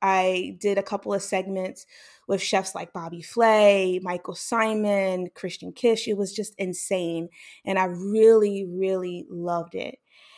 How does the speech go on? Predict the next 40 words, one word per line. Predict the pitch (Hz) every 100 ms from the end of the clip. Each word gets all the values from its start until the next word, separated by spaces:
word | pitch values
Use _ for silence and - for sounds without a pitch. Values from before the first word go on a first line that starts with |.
| - - _
And | - 269
then | 277
I | 269
came | 269 330 349
back, | 180 185 190 - - -
and, | 220 208 202 196
um, | 196 190 185 185 185 _ - _
we | 202 233
started | 247 208
talking | - 208 214
some | 208 214
more | 196
about | 190 185 190
the |
positivity | 196 185 180 190 180
charge, | 175 185 180 175 170 -
and | 180 -
it, | 220 -
like, | - _ _
and | 247 233
I | 214
say | - 262 302
these | 285
things | - 247 240 -
together | - 220 - 190 226 262 269 - -
because | 208 226 196
sometimes | - 370 392 294
that's | 247 240
how | 214
things | 208 190 180
work, | 180 - -
and | 202
sometimes | 208 302 330 269
that's | 233 220
how | 214 202
life | 190 196 196
is, | 190 165 - - - -
where | 214
you're, | 202 214 269
like, | 277 254 214 -